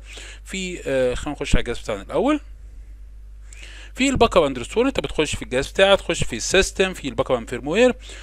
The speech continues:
بتلاقي الباك اب اند ريستور اول حاجه بتقابلك من الشمال، هتلاقي عندك بقى الباك اب مود. حضرتك بتختار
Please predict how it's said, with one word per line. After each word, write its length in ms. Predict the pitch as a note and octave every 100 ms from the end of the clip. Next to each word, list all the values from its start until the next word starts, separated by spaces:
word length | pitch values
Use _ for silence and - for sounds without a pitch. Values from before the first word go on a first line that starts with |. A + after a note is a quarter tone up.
| - -
بتلاقي 280 | D3+ D#3 C3
الباك 220 | B2 C#3+
اب 60 | C3
اند 100 | A2
ريستور 260 | - B2+
اول 120 | A#2
حاجه 140 | - A#2+
بتقابلك 360 | - A2 A2+
من 60 | G#2+
الشمال، 540 | G#2 - C3+ F3 A#3 - - -
هتلاقي 340 | - F#3+ F#3 C#3+
عندك 180 | C#3 A#2+
بقى 160 | A#2+
الباك 240 | A2 B2 -
اب 120 | A2
مود. 180 | E3 B3+
حضرتك 240 | D#3 D3
بتختار 600 | B2+ - - - C3 B2